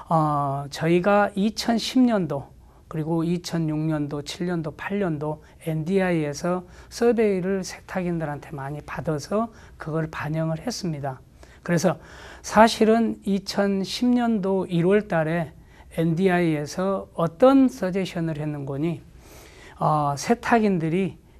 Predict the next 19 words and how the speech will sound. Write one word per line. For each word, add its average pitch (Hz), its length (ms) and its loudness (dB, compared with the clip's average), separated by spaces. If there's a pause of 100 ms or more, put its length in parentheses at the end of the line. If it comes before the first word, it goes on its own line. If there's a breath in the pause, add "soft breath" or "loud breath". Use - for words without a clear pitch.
경기가 175 520 0
어렵고 165 520 -2
힘들기 240 580 4
때-, 156 220 -6
힘들고 170 720 -2 (400 loud breath)
또 185 340 0
그 147 460 -2
지난 185 440 2
몇 165 140 2
년 170 240 0
동안 160 460 -2
가스라든가 151 1120 -2
전기 202 460 -2
회사에서도 156 800 -4
크레딧을 170 560 -8
주고 220 440 0 (500 loud breath)
우리 185 440 2
그 151 400 -4
뭐죠? 139 460 -6